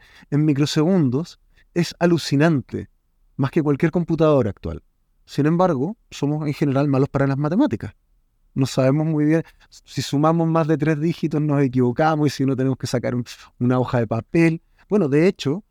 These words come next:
si se fijan los modelos de lenguaje, les pasa lo mismo. Si pudiesen acceder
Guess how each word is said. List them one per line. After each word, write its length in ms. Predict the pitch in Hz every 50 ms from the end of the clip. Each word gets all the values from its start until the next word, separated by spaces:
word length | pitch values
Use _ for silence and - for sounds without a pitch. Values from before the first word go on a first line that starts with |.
| _ _ _ _ _
si 120 | _ - 135
se 140 | - 156
fijan 280 | - - 165 - 196 180
los 240 | 175 165 160 160 151
modelos 400 | 151 147 139 143 151 156 170 156
de 100 | 165 165
lenguaje, 600 | 160 151 147 143 175 180 - - - 151 190 - _
les 120 | 131 127
pasa 240 | - 151 - - 151
lo 100 | 156 165
mismo. 340 | 208 214 - 202 - 87 - _ _ _ _ _ _ _ _ _ _ _ _ _ _ _ _ _ -
Si 200 | - - 151 135
pudiesen 480 | - 139 143 147 165 175 - 214 180
acceder 640 | 165 160 - - - 151 147 165 202 185 131 117